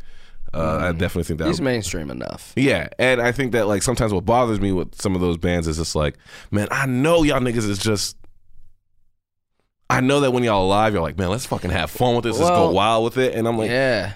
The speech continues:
Speaker 1: "Put that energy in the album too."
Speaker 2: I mean, well,
Speaker 1: Stop trying to get
Speaker 2: Metallica
Speaker 1: checks cut.
Speaker 2: Metallica, I think Metallica,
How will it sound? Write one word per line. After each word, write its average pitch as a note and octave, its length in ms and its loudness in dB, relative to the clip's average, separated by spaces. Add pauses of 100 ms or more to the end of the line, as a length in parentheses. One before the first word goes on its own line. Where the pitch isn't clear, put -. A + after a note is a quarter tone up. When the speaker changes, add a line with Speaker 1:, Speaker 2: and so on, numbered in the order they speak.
Speaker 1:
"Put G#4 220 0
that G4+ 140 0
energy G4 280 0
in G4+ 80 2
the G4 120 0
album G4+ 320 0
too." G#4 500 0
Speaker 2:
I C#3 100 2
mean, D3 280 2
well, C#3 120 2
Speaker 1:
Stop C4+ 160 4
trying - 200 4
to F#3 60 4
get F#3 100 0
Speaker 2:
Metallica C3+ 140 2
Speaker 1:
checks - 260 2
cut. C3 380 0 (160)
Speaker 2:
Metallica, A#2 1120 0 (400)
I G#2+ 80 -6
think - 500 -6
Metallica, G1+ 680 -10